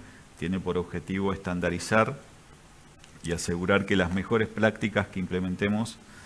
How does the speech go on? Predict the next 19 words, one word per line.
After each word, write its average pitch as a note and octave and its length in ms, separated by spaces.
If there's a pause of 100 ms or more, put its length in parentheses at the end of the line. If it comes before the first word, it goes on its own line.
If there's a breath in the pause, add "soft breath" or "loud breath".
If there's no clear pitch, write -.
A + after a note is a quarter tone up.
(340 loud breath)
eh, D2+ 420
ya F2 100
sea F#2 200
en F2+ 100
un F#2 80
proyecto F#2+ 520
o F2+ 120
en F#2 80
el F#2+ 100
otro, A2 400 (200)
se - 180
expandan A2+ 680 (360)
a E2+ 120
todo, E2+ 460 (380)
a F2 80
todo F2+ 240
el F2+ 80
rango F#2+ 320
geográfico E2+ 760